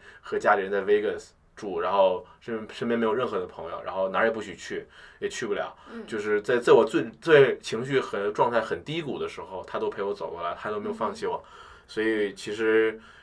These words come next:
Speaker 1: 呃，就是还是挺难受的，就我觉得我们，
Speaker 2: 嗯。
Speaker 1: 但至少现在就是我觉得我们意，意识到了有这么一个问题，所以我们
Speaker 2: 嗯哼。
Speaker 1: 想一起来解决吧。
Speaker 2: 了解。
Speaker 1: 对。
Speaker 2: 但其实我觉得这整个，你给我的感觉还是整体还是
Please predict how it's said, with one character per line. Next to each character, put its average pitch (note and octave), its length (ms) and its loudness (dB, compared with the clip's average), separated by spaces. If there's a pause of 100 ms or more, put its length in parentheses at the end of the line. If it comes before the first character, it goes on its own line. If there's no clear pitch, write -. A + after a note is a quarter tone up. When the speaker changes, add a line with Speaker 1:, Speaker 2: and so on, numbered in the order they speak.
(220)
Speaker 1:
呃， E2+ 400 0 (760)
就 G2+ 200 0
是 F#2 60 -6
还 F#2 220 -6
是 G2 400 -4
挺 - 180 -10
难 E2 180 -12
受 F#2+ 260 -2
的， D#2+ 100 -12
就 F#2+ 160 -4
我 F2 100 -2
觉 D#2+ 100 -4
得 F#2+ 100 0
我 F#2 120 -2
们， F2 160 -10
Speaker 2:
嗯。 G2+ 60 -10
Speaker 1:
但 D3 100 2
至 D#3 140 -2
少 B2+ 120 4
现 - 160 -4
在 B2+ 140 2
就 A#2+ 120 0
是 A#2 100 -2
我 F#2+ 120 0
觉 F#2+ 120 -4
得 G#2+ 200 -2
我 F#2+ 140 -4
们 F#2 340 -10 (640)
意， D#3 220 -12
意 F3 120 -4
识 C#3 120 0
到 A#2+ 160 8
了 G2+ 80 2
有 F2+ 100 -4
这 A2 100 -8
么 A2 60 -8
一 A2 40 -6
个 A#2 60 -4
问 B2 200 -4
题， - 160 -20 (160)
所 G#2 100 -10
以 - 60 -2
我 - 40 -2
们 F#2 160 -8
Speaker 2:
嗯 G3 220 -6
哼。 G2+ 60 -18
Speaker 1:
想 F2+ 160 -8
一 A2 40 -10
起 G#2+ 140 -14
来 G2 140 -4
解 D2 180 -8
决 C#2 220 -12
吧。 D#2 180 -8
Speaker 2:
了 A3+ 220 -18
解。 - 140 -18 (120)
Speaker 1:
对。 E3+ 160 -12
Speaker 2:
但 - 120 -18 (140)
其 G4+ 160 -4
实 F#4 140 -4
我 F#4+ 160 2
觉 A#3 100 -8
得 D4+ 160 -4 (160)
这 F#4+ 140 -10
整 A3 240 -8
个， F#3 180 -8 (840)
你 B3+ 120 -8
给 C#4+ 160 -2
我 F#4 120 0
的 G3 220 -2
感 - 220 -4
觉 F3+ 160 -12
还 F#3+ 160 -10
是 B3 160 -10
整 G#3 320 -8
体 A3+ 240 -12
还 G3 80 -16
是 A3+ 120 -16